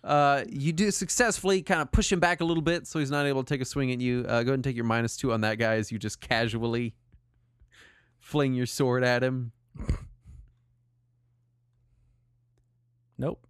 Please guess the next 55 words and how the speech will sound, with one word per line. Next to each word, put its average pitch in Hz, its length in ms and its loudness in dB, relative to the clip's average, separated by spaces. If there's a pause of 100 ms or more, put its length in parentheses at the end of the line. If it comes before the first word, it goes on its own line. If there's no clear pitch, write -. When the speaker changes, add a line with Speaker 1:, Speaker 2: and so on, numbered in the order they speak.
Speaker 1:
Uh, 101 220 0 (120)
nope. 160 260 2
You 156 100 -2
go 180 140 4
a - 20 4
little 185 160 4
bit 170 180 2
wide, 160 540 2 (640)
but 120 180 -2
you 135 80 0
keep 240 220 0
running 240 440 2 (280)
right 185 280 6
Speaker 2:
I, 208 60 6
Speaker 1:
on 196 80 4
out 190 240 2
the 180 80 0
Speaker 2:
hey, 156 80 -2
Speaker 1:
Golden 165 320 4
Speaker 2:
man, 175 60 2
I 202 60 6
had - 40 6
Speaker 1:
Grain 170 200 4
Speaker 2:
two 185 140 4
Speaker 1:
Inn. 170 60 6
Speaker 2:
nat-, 139 260 4
I'm 185 140 2
not 196 180 2
disappointed 123 520 0
at 107 60 -2
all 110 180 2
'cause 117 180 -4
I 135 80 2
had 131 140 0
two 135 160 0
nat 117 220 0
twenties 110 340 -4
this 107 160 -12
entire 107 320 -2
game, 104 260 -4
and 104 80 -6
that's, 117 240 -6
like, 98 240 -6
Speaker 1:
Y-, 147 180 -8 (340)
you 147 180 0
did, 156 440 0
Speaker 2:
that's 139 160 -2
Speaker 1:
and 151 80 -2
you, 160 100 2
Speaker 2:
pretty 170 200 0
Speaker 1:
you 190 140 6
Speaker 2:
great. - 40 2
Speaker 1:
halved 208 360 0
a 139 80 0
man. 98 520 -4